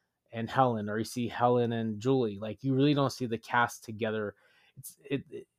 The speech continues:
you know, a lot of times. And then one of the things you mentioned is Ray, Freddie Prinze Junior,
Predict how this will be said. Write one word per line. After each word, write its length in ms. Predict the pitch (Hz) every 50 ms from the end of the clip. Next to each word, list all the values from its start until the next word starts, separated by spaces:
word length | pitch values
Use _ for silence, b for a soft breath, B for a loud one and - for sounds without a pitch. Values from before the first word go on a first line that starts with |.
| _ _ _ _ _ _ _ _ -
you 180 | 135 135 135
know, 120 | 131 127 123
a 20 |
lot 240 | 113 113 120 117 110
of 80 | 110
times. 540 | - - - 127 120 113 104 101 98 98 -
And 100 | - 123
then 120 | 127 127 127
one 120 | 131 135
of 40 | 131
the 80 | 135
things 100 | 123 113
you 60 | 113 113
mentioned 640 | 113 120 131 131 - - - 120 117 113 110 - _ _ _ _ _ _ _ _ _ _ _ _ _ _
is 440 | - 131 123 123 120 117 110 107 101 - _ _ _ _ - 123 120 - _ _
Ray, 360 | - 139 127 131 139 143 143 127
Freddie 340 | - - - 135 131 127
Prinze 280 | 120 - - 127 110 -
Junior, 640 | - - 156 165 147 135 123 120 117 127 131 123